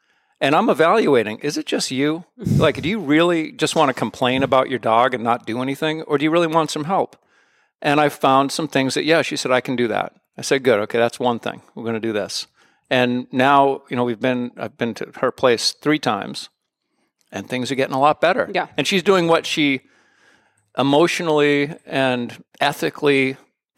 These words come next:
Speaker 1: feels that she can do, and it also that works with her energy and her dog and whatnot. But the dog is getting better, and she's not doing a lot of the things that I would tell everybody else to do.
Speaker 2: Yeah.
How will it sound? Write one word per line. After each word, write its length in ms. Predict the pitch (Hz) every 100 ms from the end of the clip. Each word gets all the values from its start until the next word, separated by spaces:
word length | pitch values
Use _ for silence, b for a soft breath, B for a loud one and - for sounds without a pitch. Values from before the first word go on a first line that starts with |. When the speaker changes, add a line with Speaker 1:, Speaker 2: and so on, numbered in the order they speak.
| _
Speaker 1:
feels 420 | - 143 139 113
that 140 | 135 -
she 140 | 135
can 140 | - 123
do, 220 | 123 123
and 200 | 127 123
it 60 |
also 280 | 127 127 -
that 140 | 123 135
works 280 | 123 -
with 180 | 131 120
her 120 | 131
energy 540 | 131 131 127 120 127 127
and 100 | 113
her 140 | 120
dog 440 | 110 120 117 117 117
and 100 | 113
whatnot. 440 | 117 117 113 - _ _ _ -
But 100 | 170
the 80 | 175
dog 260 | 175 175
is 120 | 165 -
getting 260 | 160 156
better, 260 | 170 190 120
and 240 | - 127
she's 160 | - 147
not 260 | 160 151 -
doing 240 | 143 131
a 60 | 120
lot 340 | 117 131 151
of 60 | 160
the 80 |
things 280 | 139 147 139
that 100 | 127
I 80 | 131
would 120 | 131
tell 200 | - 131
everybody 300 | 127 131 127
else 180 | 123 113
to 80 | -
do. 200 | 110 95 _ _ -
Speaker 2:
Yeah. 180 | 180